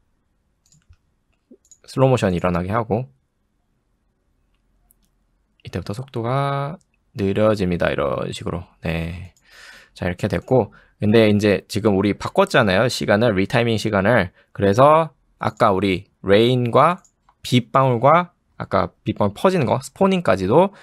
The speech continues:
시간을 조절해야 돼요. 지금 우리가 십에서 십오 프레임을 정했었잖아요. 아, 그래서 맞춰야 돼요, 시간을. 그래서 이거를 좀 옮길게요, 시간을. 끝에 시간이 아마 이십오 프레임이니까 한 이쯤이고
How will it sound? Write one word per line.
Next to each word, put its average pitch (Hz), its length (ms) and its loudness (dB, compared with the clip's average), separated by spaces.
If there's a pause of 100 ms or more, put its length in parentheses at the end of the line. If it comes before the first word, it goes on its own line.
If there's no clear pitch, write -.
(140)
시간을 160 380 0
조절해야 117 380 0
돼요. 90 220 -2
지금 95 320 -2
우리가 98 360 2
십에서 170 360 -2
십오 180 300 -4
프레임을 127 260 -2
정했었잖아요. 92 680 -2 (320)
아, 110 100 -4 (300)
그래서 127 440 0 (240)
맞춰야 123 360 0
돼요, 95 120 2
시간을. 87 400 -4 (200)
그래서 131 480 -2
이거를 127 400 -2 (100)
좀 135 200 -4
옮길게요, 110 520 0
시간을. 120 520 -2 (840)
끝에 143 240 -8
시간이 123 260 -6
아마 90 140 -4
이십오 92 280 -8
프레임이니까 107 580 -4
한 101 100 -10
이쯤이고 113 960 -4